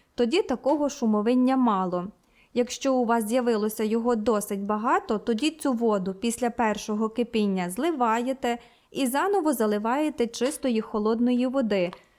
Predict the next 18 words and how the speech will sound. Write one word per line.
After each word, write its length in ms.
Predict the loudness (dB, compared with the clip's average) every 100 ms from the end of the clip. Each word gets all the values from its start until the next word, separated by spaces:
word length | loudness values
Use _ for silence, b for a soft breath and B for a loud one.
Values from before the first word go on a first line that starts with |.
| B
Тоді 260 | -2 0 0
і 240 | 0 0
бульйон 540 | 0 0 0 0 0 0
буде 240 | -2 -4
чистим, 560 | -4 -4 -4 -2 -2 -2
і 100 | -2
запах 440 | 0 -2 -2 -4
приємним. 720 | 0 0 0 0 0 0 -2 -4 -12 _ _ _ _ _ _ _ _ _ _ _ _ _ -2
Десять 400 | 0 0 -2 -4
хвилин 440 | -2 0 2 4
до 120 | 2
того, 340 | 2 2 4 2
як 240 | 0 0
вуха 280 | -2 0 -2
будуть 420 | -2 -2 -2 -2
готові, 720 | -2 -2 0 2 2 0 -2 B B
рідину 540 | 0 2 2 2 2 0
солимо. 680 | -2 -2 0 0 0 -2